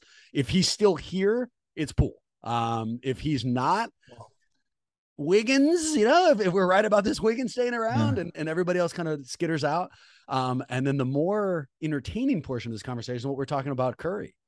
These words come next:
Speaker 1: Uh, I think Curry is here in five years.
Speaker 2: I do
Speaker 1: I
Speaker 2: too.
Speaker 1: don't, I don't think he's a leading scorer anymore. Um, and then just to expand it, do you think he, if you had asked me this before the last title, do you think he spends his entire career in Golden State?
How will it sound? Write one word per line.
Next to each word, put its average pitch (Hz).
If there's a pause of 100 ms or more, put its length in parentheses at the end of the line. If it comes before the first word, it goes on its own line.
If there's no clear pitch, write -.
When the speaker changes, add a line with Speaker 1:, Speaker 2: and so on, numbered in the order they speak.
(100)
Speaker 1:
Uh, 113 (460)
I 135
think 190
Curry 190
is 185
here 147
in 123
five 110
years. 92 (200)
Speaker 2:
I 123
do 123
Speaker 1:
I 117
Speaker 2:
too. 107
Speaker 1:
don't, 143
I 131
don't 147
think 196
he's 175
a 165
leading 151
scorer 120
anymore. 95 (560)
Um, 113
and 123
then 139
just 156
to 156
expand 214
it, 104
do 147
you 180
think 233
he, 240 (580)
if 135
you 226
had 269
asked 202
me 196
this 165
before 151
the 143
last 123
title, -
do 127
you 123
think 156
he 151
spends 147
his 131
entire 139
career 131
in 107
Golden 98
State? 73